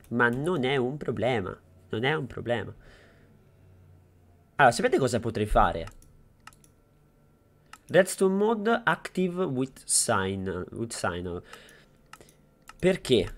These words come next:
in questo modo, se attivo solo con un segnale, io posso prendere un pezzo di stone, fare un bottone, mettercelo sopra. Se io qua prendo un capacitor, questa è una teoria, però se funziona alla grande.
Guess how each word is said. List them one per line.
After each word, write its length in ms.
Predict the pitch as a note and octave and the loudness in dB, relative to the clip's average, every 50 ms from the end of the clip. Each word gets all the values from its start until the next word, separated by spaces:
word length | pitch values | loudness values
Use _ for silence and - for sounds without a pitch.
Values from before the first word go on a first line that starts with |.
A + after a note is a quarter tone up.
| - | -8
in 140 | - D3+ D#3+ | -6 -6 0
questo 320 | - G#3+ G#3+ - - G#3 F#3 | 2 2 2 2 2 2 4
modo, 260 | C3 A2 G#2+ G#2 A#2 | 4 4 4 4 2
se 160 | A#2 - - | 2 2 2
attivo 300 | G3+ - - - D3+ C3+ | 0 0 0 -2 -2 0
solo 220 | C3 - B2+ A#2 A#2 | 0 2 2 2 2
con 140 | A#2+ A#2 A2 | 2 0 -2
un 100 | A2 G#2+ | -2 -2
segnale, 580 | - - G#2+ A2 G#2 G2 E2 E2 F2+ F#2+ A2 C#3+ | -2 -2 -2 0 0 0 0 0 -2 -2 -2 -2
io 160 | - - D#3 | -2 -4 -6
posso 220 | - B2+ - - | -6 -6 -6 -6
prendere 500 | A#2+ A2+ G#2 F#2+ F#2+ F#2 G2 G2 - - _ | -4 -4 -4 -2 -2 -2 -4 -4 -6 -8 _
un 200 | - D#3+ E3 - | -8 -8 -8 -4
pezzo 520 | - A#2+ A2 G#2+ - - - A2 - - - _ _ _ _ _ _ _ _ _ - - - - | -4 -4 -4 -4 -6 -6 -6 -6 -6 -6 -8 _ _ _ _ _ _ _ _ _ -20 -20 -20 -16
di 300 | - G2+ G2+ G#2 - - - _ - - - - - - | -12 -8 -6 -6 -6 -8 -10 _ -20 -20 -20 -20 -20 -18
stone, 720 | - - - - - G#2+ F#2+ F2 F2 E2+ F2+ F#2 A2 C#3 - - - - - - - - - | -16 -16 -16 -6 -2 -2 -2 0 -2 -2 -4 -4 -4 -6 -8 -16 -20 -20 -20 -20 -20 -20 -20
fare 280 | - - E3+ E3+ D#3 | -4 -2 0 2 2
un 100 | B2 A2+ | 0 0
bottone, 680 | G2+ G2 G2+ - _ - G2+ F2+ F2+ G2 G2 A2+ - - - _ - | -2 -4 -6 -8 _ -4 -4 -2 -2 -2 -2 -4 -4 -8 -14 _ -12
mettercelo 600 | - A#2+ C#3 C#3+ - B2 A#2 A#2 - G#2+ G2 F#2+ | -6 -6 -6 -4 -4 -6 -6 -6 -4 -4 -2 -2
sopra. 460 | G2 - - E2+ F2 - F#2+ F2 - - _ _ _ _ _ - - _ _ _ _ _ _ _ - - - - - _ | -4 -4 -6 -6 -6 -4 -6 -6 -6 -8 _ _ _ _ _ -20 -20 _ _ _ _ _ _ _ -20 -20 -20 -20 -12 _
Se 180 | - - - | -2 0 0
io 140 | G3 B3+ A#3 | 0 0 0
qua 180 | - B2 G#2+ G2 | 2 4 2 4
prendo 340 | - A#2 A2+ G#2+ G#2+ A2 A2 | 2 0 0 0 0 0 2
un 220 | A2+ A#2+ A#2 - | 0 0 -2 -4
capacitor, 760 | - - G#2+ - - G2 F2+ F2+ - - - - G#2 G#2 A#2 - | -6 -8 -4 0 0 2 2 0 -2 -6 -4 -2 -2 -2 -2 -2
questa 200 | - - - C3+ | -4 -4 0 0
è 40 | |
una 80 | A2+ A2 | 0 0
teoria, 360 | - - G#2+ G#2 G#2 G#2 - | 0 -2 -2 0 2 0 0
però 240 | - B2 C#3+ - - - | 0 0 0 0 -2 -6
se 160 | - - G#2+ | -10 -12 -12
funziona 640 | - - A2 G#2+ G#2+ - - D#3 D#3 B2 G#2+ - - | -8 -8 -8 -8 -4 -2 -2 0 2 2 0 0 -2
alla 200 | - F#2+ G2 G2+ | -4 -4 -4 -2
grande. 500 | G2+ G#2 F#2 F2 F2 F2 F2+ F#2+ - - | -2 -2 -2 -2 -4 -6 -6 -8 -8 -10